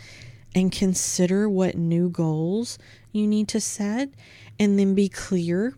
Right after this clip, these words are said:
about what those are. And this equals regularly updating your learning plan. This may be a little bit cyclical or as new technologies become available.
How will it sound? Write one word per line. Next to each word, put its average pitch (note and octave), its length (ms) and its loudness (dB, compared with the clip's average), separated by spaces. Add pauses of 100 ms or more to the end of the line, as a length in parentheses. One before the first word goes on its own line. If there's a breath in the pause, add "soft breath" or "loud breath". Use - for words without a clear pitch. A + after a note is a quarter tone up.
(340)
about F#3 320 -2
what F3+ 200 -2
those F3+ 240 -4
are. F3+ 520 -4 (720 loud breath)
And F#3 280 4
this F#3 260 2
equals G3 580 -2
regularly F3+ 1080 -4 (260)
updating E3+ 560 -6
your A3+ 140 -4
learning D4+ 380 -4
plan. - 640 -12 (1000 loud breath)
This D4 240 0
may C#4 140 4
be A#3 260 2
a A3+ 80 4
little A3 200 0
bit A3+ 180 0
cyclical A3 920 0
or F3 400 -2
as F3 240 -4
new F3+ 180 0
technologies E3+ 800 -4
become E3+ 360 -6
available. E3+ 760 -4